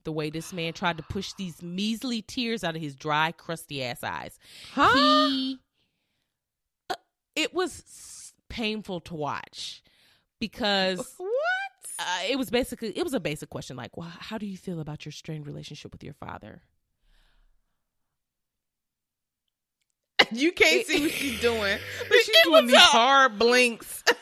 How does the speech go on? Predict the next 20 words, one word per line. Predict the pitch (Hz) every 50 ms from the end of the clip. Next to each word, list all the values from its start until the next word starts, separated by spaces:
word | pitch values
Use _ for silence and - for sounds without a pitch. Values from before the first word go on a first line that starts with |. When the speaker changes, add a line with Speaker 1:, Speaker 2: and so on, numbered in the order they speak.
| - - - - - 349 415
Speaker 2:
<laughs> | - - - 339 - - - - - - -
trying | - 403 339 311 285
Speaker 1:
It |
Speaker 2:
to | 254
Speaker 1:
was | 277 226
a | 294
Speaker 2:
force | 277 294 311 -
some, | 254 226
Speaker 1:
pause. | 233 226 226 226 226 226 220 226 226 -
Speaker 2:
some | 240 226 214 220
water | 214 220 226 233 226 226 214
to | 208 202
come | - 247 202 190
out. | 170 147 - -
Stop. | - - 330 269 208 170 151 135
Speaker 1:
He's | 262
doing | 254 262
his | 233 254 226 -
mouth | 226 226 220 208 214 220 220 -
all. | 214 202 202 190 185 175 -